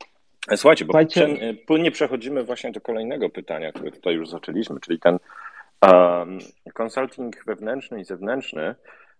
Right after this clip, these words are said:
Speaker 1: E, i ja bym bardzo chętnie tutaj rozbudował naszą dyskusję jeszcze o, e,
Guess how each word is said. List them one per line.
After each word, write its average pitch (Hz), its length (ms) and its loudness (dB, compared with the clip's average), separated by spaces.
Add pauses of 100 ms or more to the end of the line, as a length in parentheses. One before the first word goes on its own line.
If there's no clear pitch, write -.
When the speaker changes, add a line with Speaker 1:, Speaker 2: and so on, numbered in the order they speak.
(140)
Speaker 1:
E, 90 340 -4
i 101 240 -8
ja 117 160 2
bym 127 260 -4
bardzo 117 280 -4
chętnie 123 340 -8
tutaj 107 280 -6
rozbudował 107 720 -2
naszą 104 280 -10
dyskusję 101 520 -6
jeszcze 95 460 -4
o, 87 380 -2 (140)
e, 82 60 -8